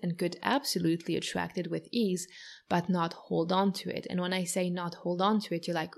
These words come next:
"What, what do you mean not holding on to it? It's not, it's not gonna run away out of your <laughs> bank account." Um, stuff would break down. So a washing machine, a car would break down, or one of her kids, you know,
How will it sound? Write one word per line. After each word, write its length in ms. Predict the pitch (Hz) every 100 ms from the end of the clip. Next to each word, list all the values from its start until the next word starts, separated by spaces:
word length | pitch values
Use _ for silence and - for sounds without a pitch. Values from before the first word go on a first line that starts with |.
| -
"What, 300 | 202 190 -
what 160 | 202
do 60 | 185
you 120 | 202
mean 220 | 226 220
not 220 | 180 165 160
holding 420 | - 175 180 175
on 220 | 170 160
to 200 | - 170
it? 120 | 156
It's 120 | 175
not, 200 | 202 190 - - - -
it's 80 | -
not 160 | 208
gonna 240 | 208 190 180
run 280 | 170 196
away 340 | 190 180 185 185
out 180 | 185 185
of 80 | 175
your 120 | 185
<laughs> 100 | 220
bank 160 | 277
account." 500 | 262 - 185 180 190 - - - - - -
Um, 400 | 190 196 202 202 - -
stuff 340 | - 311 320
would 180 | 285 240
break 280 | 220 240 226
down. 320 | 240 247 170
So 480 | 160 - 170 180 180
a 160 | 175 175
washing 400 | 226 233 - 214
machine, 420 | 214 - 220 214 214
a 140 | 175
car 360 | - - 220 220
would 180 | 208
break 260 | 202 208 196
down, 340 | 202 196 202 208 - - - _
or 360 | 180 175 175 180
one 180 | 180
of 140 | 180 180
her 120 | 175
kids, 540 | 160 - 208 196 - -
you 140 | 185
know, 300 | 175 180 180